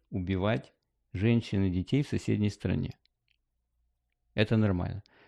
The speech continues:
Поэтому вы ответственны. Поэтому, когда вас будут не любить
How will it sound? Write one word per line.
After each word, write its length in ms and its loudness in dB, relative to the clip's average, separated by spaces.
Поэтому 440 6
вы 200 4
ответственны. 720 0
Поэтому, 320 0
когда 480 -2
вас 300 6
будут 320 2
не 100 8
любить 580 4